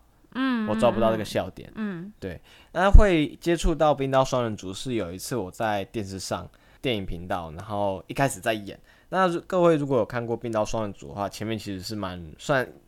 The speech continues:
Speaker 2: 蛮，还蛮认真的嘛，对不对？前面那一小段，他在那
Speaker 1: 五分钟吧。
Speaker 2: 对，对，对，对，对，对，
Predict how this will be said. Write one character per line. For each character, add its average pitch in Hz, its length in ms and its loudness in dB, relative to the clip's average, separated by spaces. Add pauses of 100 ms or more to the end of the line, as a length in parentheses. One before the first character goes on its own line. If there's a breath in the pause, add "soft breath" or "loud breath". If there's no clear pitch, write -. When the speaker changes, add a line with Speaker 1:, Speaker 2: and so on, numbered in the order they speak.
Speaker 2:
蛮， 120 440 -4 (160)
还 - 220 0
蛮 135 380 0
认 165 180 2
真 117 200 0
的 104 120 -2
嘛， 80 140 -10
对 98 160 -6
不 98 40 -6
对？ 95 140 -6
前 - 180 -6
面 131 120 -4
那 123 100 0
一 - 20 -4
小 92 200 -6
段， 85 200 -10 (180)
他 139 160 -4
在 175 200 2
那 190 60 -2
Speaker 1:
五 180 40 -4
分 233 200 4
钟 233 220 2
吧。 220 260 0
Speaker 2:
对， 151 80 4
对， 143 120 4
对， 156 160 6
对， 131 120 2
对， 127 180 4
对， 101 60 -8